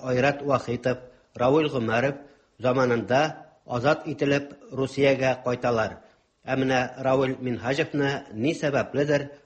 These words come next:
шушы утраудагы төрмәдә калдыралар, һәм ул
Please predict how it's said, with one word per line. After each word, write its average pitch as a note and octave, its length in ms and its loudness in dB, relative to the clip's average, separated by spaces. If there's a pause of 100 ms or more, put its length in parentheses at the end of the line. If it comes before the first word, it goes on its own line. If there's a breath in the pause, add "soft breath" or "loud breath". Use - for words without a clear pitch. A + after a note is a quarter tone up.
шушы B2 320 -4
утраудагы D#3 680 4
төрмәдә A2+ 600 -2
калдыралар, C3 680 0 (480 loud breath)
һәм D#3 300 0
ул C3+ 340 -2